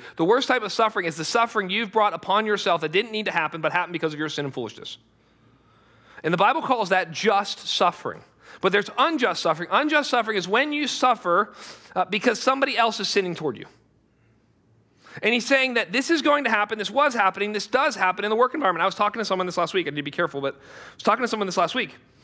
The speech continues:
and this person was telling me that they had to go to a diversity training thing.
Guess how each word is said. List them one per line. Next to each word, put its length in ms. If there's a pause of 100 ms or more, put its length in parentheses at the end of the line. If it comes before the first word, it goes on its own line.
(100)
and 80
this 80
person 300
was 100
telling 260
me 200 (240)
that 120
they 160
had 200
to 60
go 180
to 160
a 60
diversity 540
training 380
thing. 220